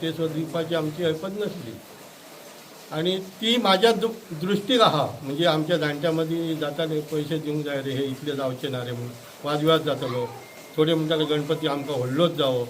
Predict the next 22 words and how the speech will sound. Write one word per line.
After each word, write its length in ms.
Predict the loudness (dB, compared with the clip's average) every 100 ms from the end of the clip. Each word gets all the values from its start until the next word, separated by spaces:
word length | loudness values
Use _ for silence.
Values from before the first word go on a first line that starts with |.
| -8 -16 -2
थोडे 180 | 2 2
म्हणटाले 340 | 2 2 2 2
ना 240 | 2 2
रे 100 | 2
इतले 220 | 0 -2
पयशे 320 | 0 0 0
जावचे 380 | 0 -2 0 0
ना, 260 | 0 -2 -6 -12 -18 -12 -4
पूण 160 | -4
ते 320 | -2 0 0 -2 -12 -10 -4
आमी 200 | -2 0
कशे 300 | 0 2 0
करून 240 | 0 0
हे 120 | 0
करून 360 | 0 0 0 -2
ते 400 | -10 -14 -4 -2
दिवया. 320 | 2 4 4 2
तर 60 |
चित्रकारान 680 | -2 0 -2 -2 2 2 2
सुद्धा 220 | 0 2 2
आमकां 240 | 2 0
सांगले, 360 | -2 0 0